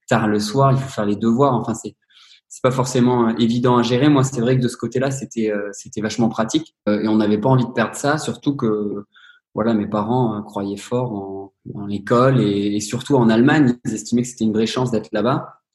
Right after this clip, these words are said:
Et ils m'ont toujours dit, euh, aujourd'hui, le tennis, euh, c'est bien, mais, mais t'as une chance sur, euh, je sais pas quel nombre ils prenaient, un million, mais ou,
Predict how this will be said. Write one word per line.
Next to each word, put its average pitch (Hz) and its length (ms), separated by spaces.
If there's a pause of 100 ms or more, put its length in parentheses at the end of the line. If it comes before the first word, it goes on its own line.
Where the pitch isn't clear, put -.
Et 113 100
ils 110 100
m'ont 110 140
toujours 117 320
dit, 151 240
euh, 98 560
aujourd'hui, 101 420
le 139 80
tennis, 131 500
euh, 95 140
c'est - 220
bien, 143 360
mais, 95 360 (500)
mais 95 320
t'as 95 460
une 104 180
chance 127 420
sur, 95 360
euh, 95 240 (640)
je - 120
sais - 60
pas - 100
quel 101 360
nombre 113 220
ils 107 60
prenaient, 120 260
un 117 120
million, 135 400
mais 107 160
ou, 107 240